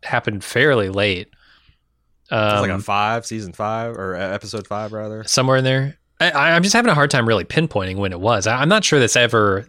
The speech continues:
Speaker 1: this season ever caught, like, a really good footing with me. Um, I remember episode one being, uh,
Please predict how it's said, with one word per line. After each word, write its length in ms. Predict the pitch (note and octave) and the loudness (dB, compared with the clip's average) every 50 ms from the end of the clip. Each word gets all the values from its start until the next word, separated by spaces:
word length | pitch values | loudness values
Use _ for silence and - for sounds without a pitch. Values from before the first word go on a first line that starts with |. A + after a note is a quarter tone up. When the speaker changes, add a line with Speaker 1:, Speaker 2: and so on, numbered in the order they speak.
| _ | _
Speaker 1:
this 160 | - A#2+ A2 | -2 0 0
season 260 | - - C3+ A#2+ A2+ G2+ | 2 2 0 0 0 0
ever 260 | G#2+ A#2 A2+ A2+ G#2 | 0 2 2 2 0
caught, 440 | - - - - A2+ A2 G#2 F#2+ G2+ | -2 -4 -2 0 2 2 2 0 -2
like, 300 | G#2 G2 F#2 - - - - - - - _ _ | -4 -6 -6 -8 -14 -18 -20 -20 -20 -20 _ _
a 80 | - B2+ | -2 -2
really 400 | A2 G#2 G#2+ A#2 A2+ A2 A2+ G#2 | 0 2 2 2 2 2 2 2
good 220 | F#2+ A2 G2+ F#2 - | 2 0 0 0 0
footing 320 | - A2+ G#2 F#2+ F2 E2+ F2 | 0 0 0 0 -2 -6 -10
with 180 | F2 - - | -12 -12 -10
me. 300 | G#2 F#2 F2 F2+ F#2+ - - _ _ _ - | -10 -10 -10 -12 -14 -16 -20 _ _ _ -4
Um, 460 | - G2+ G2+ G2 G2 F#2 F#2 F2+ F2+ - _ _ _ _ _ _ _ _ _ - - - - - _ _ _ _ _ _ _ _ _ _ | -2 -2 0 0 -2 -4 -6 -10 -12 -16 _ _ _ _ _ _ _ _ _ -20 -20 -20 -20 -20 _ _ _ _ _ _ _ _ _ _
I 100 | - B2+ | 0 2
remember 280 | B2+ B2+ B2+ B2+ B2+ B2 | 4 4 4 4 4 4
episode 460 | A2+ A#2+ B2+ A#2+ - C#3 A#2+ G#2 G2 | 2 2 0 0 0 0 0 0 0
one 460 | G#2 A2 A2+ A2+ A2+ A2+ A2 A2 G#2+ | 0 2 2 4 4 2 2 0 0
being, 420 | G2 A2 G#2 G2+ G2+ G2 G2 F#2+ F#2+ | 0 0 2 2 2 0 0 -2 -2
uh, 460 | F#2+ F#2+ F#2 F#2 F#2 F#2 F#2 F2+ F2+ | -2 0 0 0 -2 -2 -2 -4 -6